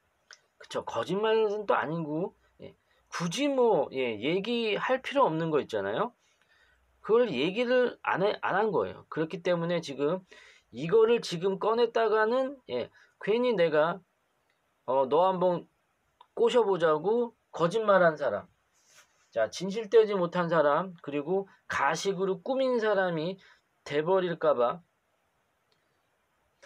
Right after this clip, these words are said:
야, 이거 좀 답이 없다 싶어요. 자, 이분은 그렇게 생각하고 있습니다. 본의 아니게 여러분들-, 여러분들한테 진실을 말하지 못했고,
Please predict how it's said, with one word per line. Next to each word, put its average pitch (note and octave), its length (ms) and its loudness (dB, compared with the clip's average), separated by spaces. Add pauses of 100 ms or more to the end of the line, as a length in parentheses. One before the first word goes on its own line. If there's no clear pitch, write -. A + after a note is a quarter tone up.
(200)
야, D3 180 -2
이거 D#3+ 260 -2
좀 F3 180 -6
답이 D#3 300 -2
없다 E3 720 4
싶어요. - 440 -2 (1800)
자, A#2 140 -2
이분은 D#3 380 -4
그렇게 D3+ 320 -4
생각하고 F3 520 -2
있습니다. G2+ 460 -12 (1080)
본의 A3 360 0
아니게 E3 540 -4 (220)
여러분들-, D3+ 600 2
여러분들한테 D3 920 0
진실을 D#3+ 640 -4
말하지 C3 440 0
못했고, A2 680 -8